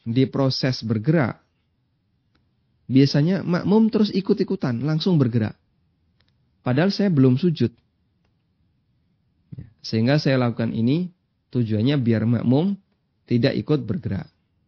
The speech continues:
Baik. Kita bisa siasati sebenarnya ya. Maksud Anda baik. Cuman ini bisa mengkhawatirkan bagi keselamatan sholat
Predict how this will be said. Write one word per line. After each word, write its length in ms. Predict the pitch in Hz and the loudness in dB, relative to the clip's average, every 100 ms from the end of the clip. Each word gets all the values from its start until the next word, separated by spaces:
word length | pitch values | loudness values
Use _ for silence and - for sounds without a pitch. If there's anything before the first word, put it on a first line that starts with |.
| _ _ _ _ _ _ 117 | _ _ _ _ _ _ -4
Baik. 320 | 117 107 _ _ _ _ _ _ _ _ _ _ _ _ _ _ _ _ _ _ _ | -2 -2 _ _ _ _ _ _ _ _ _ _ _ _ _ _ _ _ _ _ _
Kita 240 | 151 202 190 | -2 2 4
bisa 320 | 147 - 139 | 4 4 0
siasati 560 | 131 123 113 123 - | 2 0 2 0 0
sebenarnya 520 | 123 117 107 92 95 101 | -2 0 0 0 -2 -4
ya. 140 | 104 113 _ _ _ _ _ _ _ _ _ - _ _ _ _ _ _ _ _ _ _ - | -6 -8 _ _ _ _ _ _ _ _ _ -20 _ _ _ _ _ _ _ _ _ _ -6
Maksud 340 | 156 - 160 - | -4 0 0 2
Anda 240 | 165 170 | 2 2
baik. 320 | 127 110 101 _ _ _ _ _ _ _ _ _ - | 2 0 -2 _ _ _ _ _ _ _ _ _ -4
Cuman 500 | 117 143 151 143 - _ _ _ _ _ _ - | 0 2 2 -2 -8 _ _ _ _ _ _ -2
ini 160 | 131 | 2
bisa 320 | 139 113 - 113 | 2 0 -2 -2
mengkhawatirkan 960 | 113 117 117 113 107 113 107 131 139 117 | 0 -2 -4 -4 -4 -4 -4 -2 0 0
bagi 260 | 101 120 | 0 -2
keselamatan 640 | 123 131 110 107 107 123 123 | -4 -4 -4 -4 -4 -4 -4
sholat 320 | 113 120 127 | -2 -2 -2